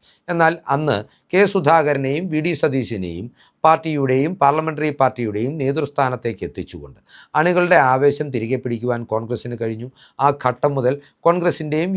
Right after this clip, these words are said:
യു ഡി എഫിൻ്റെയും തിരിച്ചുവരവായിരുന്നു എന്ന് വേണമെങ്കിലും നമുക്ക് വിലയിരുത്താം. രണ്ടായിരത്തി ഇരുപത്തിയൊന്നിന് ശേഷം നടന്നിട്ടുള്ള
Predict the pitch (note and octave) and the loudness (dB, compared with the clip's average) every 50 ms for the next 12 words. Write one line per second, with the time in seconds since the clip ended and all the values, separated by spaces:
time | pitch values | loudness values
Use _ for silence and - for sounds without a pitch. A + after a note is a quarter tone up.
0 | D3+ C3+ C#3 D3 D3 D3+ D3 C#3+ C#3+ - C3+ B2 G#2+ F#2+ F2 F#2 A2+ - _ - | 0 0 0 0 0 2 2 0 0 0 -4 -4 -2 -4 -4 -4 -6 -10 _ -20
1 | _ _ - - F3 F#3 - - F#3+ F#3+ F3+ F3+ E3 C#3+ C3 C3 A#2+ G#2+ B2 C#3+ | _ _ -4 -2 -2 0 2 2 4 6 6 6 6 6 4 4 2 0 -4 -6
2 | E3 D#3 B2 A#2+ B2+ C#3 B2+ G#2 G2 F#2 F#2+ F2+ F2 D#2 E2+ G#2 C3 C#3+ - F#2 | -6 -4 -4 -4 -2 -2 -2 -2 -2 -2 -4 -6 -6 -8 -8 -8 -10 -10 -10 -10
3 | F2+ F2 F2 - B2 B2+ A#2 G#2 F2 D2+ - - - - - _ _ _ _ _ | -10 -10 -8 -6 -4 -2 -2 -2 -4 -6 -8 -16 -20 -20 -20 _ _ _ _ _
4 | _ - F#3+ F#3 F#3 F#3+ F#3+ G3 F#3 F#3 G3 F#3+ E3+ D3+ E3 D#3 F3 - - E3 | _ -2 0 2 2 4 2 2 2 0 -2 -2 -2 -2 -2 -4 -4 -4 -2 -2
5 | D#3+ D#3 D#3 D#3 C3+ - D3+ C#3+ - C#3+ C#3 C#3 C3+ B2+ B2 A#2+ A#2+ A2 - G#2+ | -2 -2 -2 -4 -2 -2 -2 -2 -2 -2 -4 -2 -2 -2 -4 -4 -6 -8 -6 -4
6 | F#2+ | -2